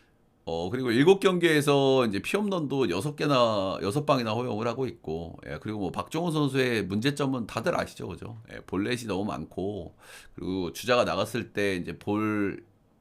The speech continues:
음, 도루 허용을 너무 많이 하고, 이제 올해 에스에스지는 그래도 도루 저지를 좀 잘하는 편인데, 그런 부분들. 키움 상대로는 쏘쏘했지만은 뭐 박종훈 선수를 믿을 수는 없죠, 그죠?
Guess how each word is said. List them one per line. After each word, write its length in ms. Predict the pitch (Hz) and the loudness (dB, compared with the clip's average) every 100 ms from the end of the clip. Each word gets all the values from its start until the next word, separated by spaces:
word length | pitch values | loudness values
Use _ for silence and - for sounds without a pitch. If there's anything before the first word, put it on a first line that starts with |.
| _ _ _ _ _ _ | _ _ _ _ _ _
음, 400 | 73 76 73 71 - | -10 -8 -8 -10 -10
도루 340 | 101 113 127 | -6 -2 0
허용을 400 | 123 127 120 113 | 0 2 0 -2
너무 200 | 87 117 | 0 0
많이 220 | 98 87 | 0 0
하고, 260 | 85 76 80 | -2 -6 -8
이제 120 | 80 | -6
올해 400 | 80 120 151 139 | -2 4 6 6
에스에스지는 540 | 107 160 156 196 143 127 | 4 0 -4 -2 -2 0
그래도 280 | 110 107 | -2 -2
도루 240 | 104 110 135 | -4 -2 0
저지를 320 | 131 110 107 | -2 -2 -6
좀 140 | 92 | -6
잘하는 360 | 90 95 110 110 | -6 -2 -2 -2
편인데, 580 | 92 131 95 104 101 82 _ _ - - _ _ _ _ _ _ | -4 -4 -4 -6 -8 -12 _ _ -20 -20 _ _ _ _ _ _
그런 220 | - 101 | -6 -4
부분들. 500 | 95 80 87 78 87 - _ - - - _ | -4 -8 -8 -8 -14 -18 _ -20 -18 -18 _
키움 200 | 220 220 | 0 4
상대로는 440 | 208 196 180 160 | 6 6 4 0
쏘쏘했지만은 1400 | 147 202 - 190 180 170 165 170 175 180 143 127 143 127 | 4 4 6 6 6 6 6 4 4 4 6 6 4 4
뭐 140 | 95 95 | 0 0
박종훈 380 | 117 113 185 165 | 0 2 0 2
선수를 300 | 147 139 120 | 0 0 -2
믿을 200 | 104 147 | 0 0
수는 240 | - - | -2 -6
없죠, 280 | - - 123 | -6 -2 -2
그죠? 380 | 98 82 117 | -2 -4 -6